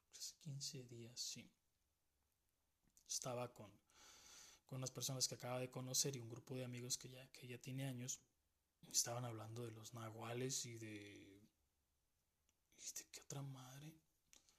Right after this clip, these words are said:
Algo que tenía que ver con lo que les había comentado, ¿no? De que, de que cómo la, la cosmovisión de las personas ha cambiado a lo largo de los años, que como un tiempo, mm, los abuelos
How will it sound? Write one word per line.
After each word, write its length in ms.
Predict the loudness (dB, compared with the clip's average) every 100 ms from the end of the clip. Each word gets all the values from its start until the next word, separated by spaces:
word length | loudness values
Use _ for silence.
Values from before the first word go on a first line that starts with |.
| _ -20 -20 -20 -20 -20 -20 -20 _ _ -20 -20 _ _ 0
Algo 240 | 2 4
que 100 | 4
tenía 260 | 4 4 6
que 100 | 4
ver 100 | 4
con 120 | 2
lo 80 | 2
que 60 |
les 160 | 6 6
había 220 | 6 2
comentado, 500 | 2 -2 0 -2 -2
¿no? 140 | -4 -2
De 200 | -2 -6
que, 500 | -8 -8 -6 -8 -12 -18 _ _ _ _
de 260 | -2 -2 -4
que 180 | -6
cómo 320 | -2 0 2 2
la, 200 | 2 0
la 140 | -4
cosmovisión 840 | 0 2 2 -2 12 12 12 8 0
de 80 |
las 160 | 4 4
personas 500 | 6 2 2 8 8
ha 80 | 8
cambiado 300 | 2 2 0
a 40 |
lo 100 | 2
largo 180 | 0 0
de 100 | -2
los 160 | 0 0
años, 260 | 2 2
que 100 | 0
como 260 | 0 2 4
un 140 | 2
tiempo, 600 | 2 0 0 0 0 0 -6 -18 -16 -18 -20 _ _ -10
mm, 760 | -6 -6 -6 -6 -8 -10 -4
los 200 | 6 6
abuelos 640 | 8 6 6 6 2 0